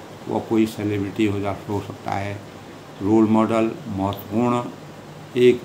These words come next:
अच्छा व्यक्ति हो सकता है और कभी-कभी किसी बच्चे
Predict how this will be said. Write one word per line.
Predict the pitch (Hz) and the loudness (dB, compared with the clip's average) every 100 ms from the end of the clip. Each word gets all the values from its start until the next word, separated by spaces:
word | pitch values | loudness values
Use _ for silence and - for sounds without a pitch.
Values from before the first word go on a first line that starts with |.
| - - - - - - - - - - - | -12 -14 -18 -18 -18 -18 -18 -18 -18 -12 -8
अच्छा | 113 - 127 | -6 2 2
व्यक्ति | 107 117 - | 4 0 4
हो | 123 113 | 4 6
सकता | 143 - 117 | -2 2 2
है | 113 113 117 - - - - - - - - - - - - 98 | 4 0 -4 -12 -18 -18 -18 -18 -18 -20 -20 -20 -18 -18 -8 -4
और | 107 110 107 - | 2 2 0 0
कभी-कभी | 110 123 117 120 123 120 - - | 2 4 4 6 6 4 -8 -8
किसी | 110 135 | -2 0
बच्चे | 104 113 113 - 147 151 151 | 0 0 -2 6 8 8 4